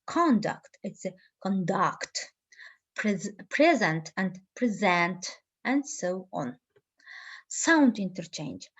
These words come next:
Sound interchange is the formation of a word due to an alteration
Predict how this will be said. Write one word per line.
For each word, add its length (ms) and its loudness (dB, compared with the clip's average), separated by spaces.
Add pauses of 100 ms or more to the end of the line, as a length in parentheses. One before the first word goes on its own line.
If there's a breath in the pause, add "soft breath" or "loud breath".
(260 loud breath)
Sound 600 -2
interchange 800 0
is 140 -2
the 80 -2
formation 760 0
of 220 -2
a 140 0
word 560 -2
due 240 2 (100)
to 360 2
an 300 -4
alteration 920 -2